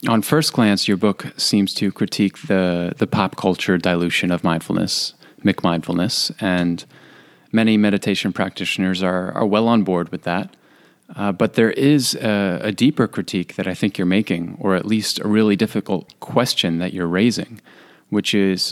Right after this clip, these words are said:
whether or not there exists an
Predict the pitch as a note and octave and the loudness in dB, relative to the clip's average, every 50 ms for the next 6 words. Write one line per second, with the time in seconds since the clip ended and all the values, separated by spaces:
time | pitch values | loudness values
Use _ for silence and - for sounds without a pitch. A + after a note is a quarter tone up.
0 | - - - A2+ G2+ G#2+ A#2 A#2+ A#2 B2+ B2+ B2 F#2+ D#2+ A2 G#2+ G#2 G2+ G2+ G2+ | -8 -6 -4 -2 2 2 2 4 4 2 2 2 0 0 0 0 2 2 2 2
1 | G#2 A2 G2+ - - G2 A2 A2 G#2 G2+ G2 - - G2 F#2 F2+ F2 F2 G2+ A#2 | 2 0 0 -2 -4 -4 -2 0 0 0 0 -2 -4 -6 -8 -6 -6 -4 -2 -2
2 | A#2+ A2 - - - - - - - - - - G#2+ G2 F#2 F#2 F2+ F2 F2+ F2 | -2 -2 -4 -8 -8 -8 -8 -8 -8 -10 -12 -8 -6 -4 -4 -4 -2 -4 -4 -6
3 | F#2 | -8